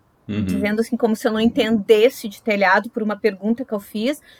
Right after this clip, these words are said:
Speaker 2: sendo que eu sou a pessoa que estou contratando seus serviços, eles deviam me respeitar,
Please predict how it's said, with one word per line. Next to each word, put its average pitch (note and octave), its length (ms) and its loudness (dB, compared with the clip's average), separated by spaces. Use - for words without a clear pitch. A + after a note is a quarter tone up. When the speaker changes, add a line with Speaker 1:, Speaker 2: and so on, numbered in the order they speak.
Speaker 2:
sendo G#3+ 260 -2
que G#3+ 260 -2
eu A#3+ 200 6
sou - 160 0
a - 20 -8
pessoa A#3 240 -2
que - 60 -12
estou A3 160 -4
contratando G#3+ 480 -4
seus G#3 180 -6
serviços, G3+ 600 -6
eles F#3+ 160 -8
deviam F#3+ 280 -6
me G3 100 -6
respeitar, F#3+ 840 -2